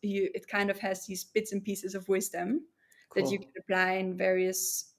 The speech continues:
Speaker 1: parts of your life. So I, I really, really like that.
Speaker 2: Do you still remember the title?
Speaker 1: The Almanac of Naval Ravikant.
Speaker 2: Okay, thanks a
Speaker 1: Yeah.
Speaker 2: lot. Cordula, this has been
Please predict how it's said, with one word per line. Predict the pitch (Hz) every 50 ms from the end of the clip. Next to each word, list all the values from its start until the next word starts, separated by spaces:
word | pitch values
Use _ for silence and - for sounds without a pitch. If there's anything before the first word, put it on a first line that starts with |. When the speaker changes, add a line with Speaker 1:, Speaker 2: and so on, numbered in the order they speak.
| _
Speaker 1:
parts | - 185 180 185 185
of | 202 190 -
your | 190 185
life. | 185 185 214 262 262 262
So | - - 202 190
I, | 185 185 180 180 - -
I | 185
really, | 185 185 185 180 185 180 180 180 180 180 _ _ _ _ _ _ _ _ _ -
really | 180 190 180 180
like | 180 - - - -
that. | - - 214 - - - _ _ -
Speaker 2:
Do | -
you | 131
still | 123 - - 139
remember | 143 139 135 123 120 120
the | 120 117
title? | - - - 110 110 - - 160 180 175 - _ _ - - - - _ _ -
Speaker 1:
The | - - 220 - - - - -
Almanac | 214 233 262 269 269 254 240 233 226 226 233 240 - -
of | 220 220 - -
Naval | - 214 196 196 196 196 202 202
Ravikant. | 202 190 185 185 180 185 180 185 - - 220 226 - - _ _ _ _ _ _ _ _ - -
Speaker 2:
Okay, | 143 143 - 156 143 123 95 90 - - _ _ _ _ _ _ _ -
thanks | - 110 - -
a | 196
Speaker 1:
Yeah. | 190 196
Speaker 2:
lot. | 202 202 - - _ _ _ _ _ _ _ _ _ _ _ _ _ -
Cordula, | - - 127 131 135 131 127 123 120
this | 139 131 -
has | 156 - -
been | - - - 131 127 131 135 135